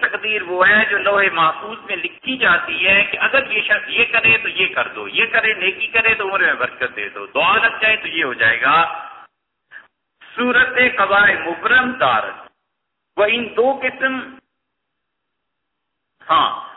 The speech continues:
وہ ملائکہ را پر آن اطلاع دادا، اور فرشتوں کو یہی تقدیر بتا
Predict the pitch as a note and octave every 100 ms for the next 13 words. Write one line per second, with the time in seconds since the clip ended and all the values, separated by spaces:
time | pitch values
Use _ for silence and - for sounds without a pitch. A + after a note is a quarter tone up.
0 | - G3+ G#3+ G3+ G#3 - - D4 C#4 C4+
1 | A3 F3 G3 F#3+ F3+ - F#3 D3 A#2 G#2+
2 | A2 C3 F#3 - F#3 F3+ - - D4 -
3 | A#3+ A#3+ G3 A3+ A#3 - F3+ F#3 D#3 B2